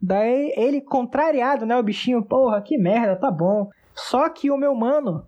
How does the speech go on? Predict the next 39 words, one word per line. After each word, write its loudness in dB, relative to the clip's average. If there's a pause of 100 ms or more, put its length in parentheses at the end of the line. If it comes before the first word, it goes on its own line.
(120)
ele 2
tem 0
um, 0
um 2
negócio 0
que 0
o, 0
o 0
intestino 0
dele, 0 (140)
ele 2
funciona 0
muito 0
bem, -2 (140)
né? 2
Ele 0
tem -2
horário 2
pra 0
ir 2
ao 2
banheiro, 2 (160)
certinho. 0 (220)
Dá 2
dez, 0 (100)
dez 0
da 2
manhã, 2 (200)
pá, 2
banheiro. 0 (160)
Porque 0 (180)
o 2
cara 0
não 0
é 4
um 0
cara 2
regulado, 0
né? 2